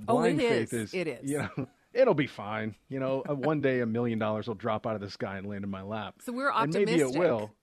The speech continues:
Speaker 1: <laughs> We're optimistic. <laughs>
Speaker 2: Maybe it will. It's definitely a dream and not a plan. Uh, so, you know, I try and rein people like, like you in by saying, "Here's an attainable goal that we can do that kinda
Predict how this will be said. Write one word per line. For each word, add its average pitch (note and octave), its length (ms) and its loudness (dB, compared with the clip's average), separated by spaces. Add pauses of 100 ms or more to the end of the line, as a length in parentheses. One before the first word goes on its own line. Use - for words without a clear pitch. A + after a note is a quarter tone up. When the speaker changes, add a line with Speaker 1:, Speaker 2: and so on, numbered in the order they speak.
(120)
Speaker 1:
<laughs> - 220 -10
We're G3 220 -2
optimistic. - 720 -4 (260)
<laughs> - 260 -8
Speaker 2:
Maybe D3+ 260 4
it C3+ 100 0
will. A2+ 340 0
It's - 160 -10
definitely D#3+ 400 4
a B2+ 40 8
dream C#3 380 2
and A#2 80 2
not A2 100 2
a G#2 60 0
plan. F2+ 500 -6 (260)
Uh, F#2+ 220 -10
so, G#2+ 420 -6 (160)
you A2+ 160 -12
know, G2+ 160 -6
I G#2 120 -4
try A2 320 -8
and G2+ 200 -8
rein G2 380 -6 (100)
people G#2 360 -8
like, - 220 -10 (200)
like A2 260 -6
you B2 480 2
in A2 300 -4
by G2 180 -6
saying, G2 400 -8 (680)
"Here's C#3+ 280 -2
an A2+ 120 0
attainable B2 760 -2
goal G#2 400 0
that G2 120 -10
we G#2 160 -8
can G2+ 200 -8
do G#2 200 -4
that G2+ 140 -8
kinda G#2 240 -6